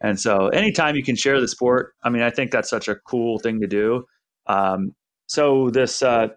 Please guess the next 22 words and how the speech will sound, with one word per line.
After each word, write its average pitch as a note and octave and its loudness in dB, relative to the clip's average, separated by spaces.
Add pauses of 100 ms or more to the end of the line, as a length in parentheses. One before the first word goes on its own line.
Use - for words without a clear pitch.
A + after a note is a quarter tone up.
(220)
children's B3 0
home A2+ 0
has A#2+ 0
a A2 2
mountain B2 -2
bike A#2+ -2
program, C#3 0
and A2+ -2
they've G#2+ -2
had A2 0
it G#2+ -6
for G#2+ 0
a F#2 -4
few G#2+ -6
years. G#2 -2
They've G#2+ 0
got G2 -2
trails A#2+ -2 (100)
on A#2 -2
their A2+ 0
campus, A#2 -2 (420)
um, G2+ 0